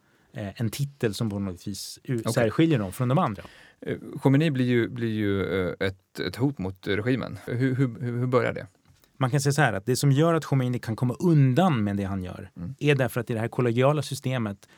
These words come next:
Speaker 1: så även om han, så att säga, är på utkanten, så finns det ingen som kan utesluta honom. Utan han, så att säga, tolereras av sina kollegor. Eh, och där utnyttjar ju han till fullo. Och vad som händer är, är, är att shahen ser ju att det här är den personen som ställer sig emot honom.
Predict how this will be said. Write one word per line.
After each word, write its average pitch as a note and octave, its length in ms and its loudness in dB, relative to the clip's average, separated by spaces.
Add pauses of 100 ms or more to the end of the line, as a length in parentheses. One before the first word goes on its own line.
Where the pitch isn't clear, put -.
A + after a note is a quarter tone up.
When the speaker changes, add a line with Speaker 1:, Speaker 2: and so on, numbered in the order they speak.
Speaker 1:
så - 180 -14
även C3 460 2
om E3 120 2
han, B2 260 -2
så - 100 -10
att - 40 -14
säga, A2+ 140 -2
är G2 40 -8
på - 120 -6
utkanten, C#3+ 800 -2 (380)
så - 160 -4
finns A#2 220 2
det - 80 -10
ingen A#2+ 280 -2
som A#2 140 -6
kan A#2+ 140 0
utesluta C3+ 540 -2
honom. F#2 280 -14 (600)
Utan A#2+ 200 0
han, A#2+ 280 2
så - 80 -10
att - 40 -6
säga, A#2 100 0
tolereras C3 640 2
av A#2 40 -4
sina G#2+ 220 -6
kollegor. A2+ 580 -6 (640)
Eh, A2+ 200 -2
och B2+ 200 2
där C#3+ 160 8
utnyttjar D3+ 400 4
ju A2+ 60 0
han G2+ 200 -2
till - 120 -6
fullo. A2+ 400 -4 (460)
Och B2+ 120 0
vad B2+ 120 6
som D3 120 4
händer D3+ 320 6
är, A#2+ 120 4 (120)
är, A2+ 280 2
är A#2 180 2
att - 240 -4
shahen C#3+ 640 6
ser - 160 2
ju C3+ 140 4
att G2+ 100 -4
det C3 60 2
här D#3+ 300 0
är A#2 60 2
den G#2 140 -4
personen G2+ 340 -10
som A2 140 -8
ställer G2 200 -8
sig A#2 100 -6
emot C#3+ 280 0
honom. F#2+ 220 -10